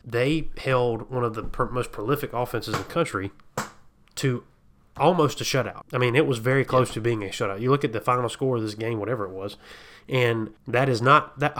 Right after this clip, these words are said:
Speaker 1: all those points were scored in overtime. And so
Speaker 2: Yeah.
Speaker 1: it was, I mean,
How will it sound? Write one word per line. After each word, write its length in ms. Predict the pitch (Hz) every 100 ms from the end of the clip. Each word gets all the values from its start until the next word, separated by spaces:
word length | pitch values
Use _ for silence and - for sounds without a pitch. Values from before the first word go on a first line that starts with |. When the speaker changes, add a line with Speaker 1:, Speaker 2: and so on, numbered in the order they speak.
| - - -
Speaker 1:
all 160 | 135
those 180 | 147 131
points 320 | - 156 147
were 60 | 113
scored 420 | - - 156 120
in 140 | 110 107
overtime. 500 | 139 123 - 104 - -
And 160 | 135 117
so 320 | - 120 120
Speaker 2:
Yeah. 140 | 131 131
Speaker 1:
it 80 |
was, 280 | 120 117 - - 123
I 20 |
mean, 300 | 120 120 110